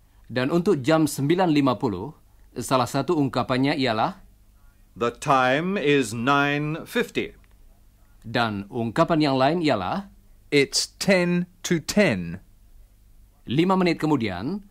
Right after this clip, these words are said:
Speaker 1: waktu akan menunjukkan jam sepuluh kurang lima. Coba saudara katakan dalam bahasa Inggris. Dan ulangilah jawaban yang betul sesudah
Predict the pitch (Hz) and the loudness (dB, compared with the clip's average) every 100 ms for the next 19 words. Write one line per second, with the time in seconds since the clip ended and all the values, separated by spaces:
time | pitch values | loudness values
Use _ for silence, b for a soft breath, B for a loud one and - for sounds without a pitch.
0 | - - 104 135 147 180 196 160 151 143 | -20 -10 0 0 0 0 0 0 0 2
1 | 135 120 123 143 135 147 165 - 113 104 | 0 -2 -4 0 0 0 -4 -10 -14 -2
2 | 135 120 110 - 131 147 143 - 156 143 | 0 0 -4 -2 0 0 -2 -4 2 2
3 | 147 107 - - _ - - _ - - | 2 -2 -8 -20 _ -20 -20 _ -20 -20
4 | - - - - 165 165 190 185 160 147 | -20 -20 -20 -2 0 2 2 0 0 0
5 | 143 143 151 165 147 135 123 113 95 76 | 0 -2 -2 0 0 0 0 -4 -8 -10
6 | 69 - - - _ - - - 92 101 | -18 -20 -20 -20 _ -20 -20 -18 -8 -6
7 | 101 107 123 135 151 160 165 110 135 127 | -4 -2 2 4 4 4 2 0 2 2
8 | 139 131 120 113 107 147 175 208 - - | 2 0 0 -2 -2 -2 -2 -6 -12 -10
9 | - 156 147 | -2 0 2